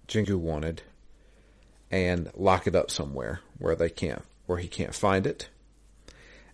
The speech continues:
and give Yumi a new identity, uh, and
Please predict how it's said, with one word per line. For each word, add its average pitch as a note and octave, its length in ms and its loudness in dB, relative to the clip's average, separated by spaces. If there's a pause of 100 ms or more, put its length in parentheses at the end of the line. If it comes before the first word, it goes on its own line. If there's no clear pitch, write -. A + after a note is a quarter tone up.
and G2 220 2
give F#2+ 600 4 (600)
Yumi G#2 520 4 (200)
a F2 120 4
new F#2 180 4
identity, F2 680 4 (580)
uh, D2 120 -4
and F2 580 2